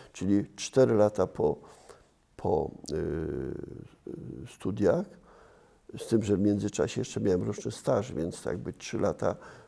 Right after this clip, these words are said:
będąc asystentem, miałem normalnie zajęcia, dwieście czterdzieści godzin zajęć, więc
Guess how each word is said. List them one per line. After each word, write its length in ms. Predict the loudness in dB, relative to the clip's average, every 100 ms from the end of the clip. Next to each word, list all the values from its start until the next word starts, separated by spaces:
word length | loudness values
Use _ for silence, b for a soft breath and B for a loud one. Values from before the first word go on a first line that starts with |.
| -4
będąc 380 | 0 2 2 0
asystentem, 800 | -4 -4 -2 0 -2 -4 -4 -8 -12 -2
miałem 220 | 0 2
normalnie 440 | 0 2 2 2 2
zajęcia, 500 | 2 2 0 -2 -2
dwieście 540 | 0 -2 -4 -4 -4 B B B
czterdzieści 640 | -12 -4 -2 0 -4 -4 0
godzin 480 | 2 2 -2 -4 -2
zajęć, 400 | 2 2 2 -2
więc 360 | -4 -4 -12